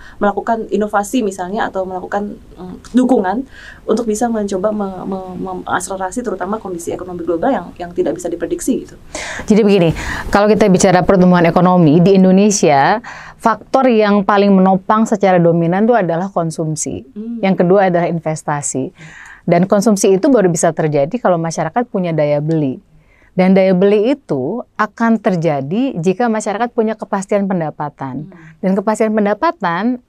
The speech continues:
Speaker 2: akan tercipta kalau ada lapangan kerja.
Speaker 1: Iya.
Speaker 2: Dan disitulah peran investasi. Investasi perannya adalah menciptakan lapangan kerja supaya masyarakat punya kepastian pendapatan, supaya masyarakat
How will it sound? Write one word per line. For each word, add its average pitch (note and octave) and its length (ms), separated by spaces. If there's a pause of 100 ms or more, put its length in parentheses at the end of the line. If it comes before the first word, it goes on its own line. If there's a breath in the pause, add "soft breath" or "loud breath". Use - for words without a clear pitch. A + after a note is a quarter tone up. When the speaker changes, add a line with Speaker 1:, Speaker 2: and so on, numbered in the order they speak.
(120)
Speaker 2:
akan A3 480
tercipta G#3+ 640
kalau A#3 160
ada A3+ 160
lapangan B3 400
kerja. F3+ 480
Speaker 1:
Iya. - 160 (440 soft breath)
Speaker 2:
Dan G3 240
disitulah C#4 400
peran G3+ 320
investasi. F3+ 680
Investasi A#3 600
perannya G#3 400
adalah F3+ 240
menciptakan B3 560
lapangan G3+ 400
kerja D#3 480
supaya G3 320
masyarakat F#3 480
punya D#4 240
kepastian G3+ 480
pendapatan, D#3 640
supaya G3 240
masyarakat F#3 400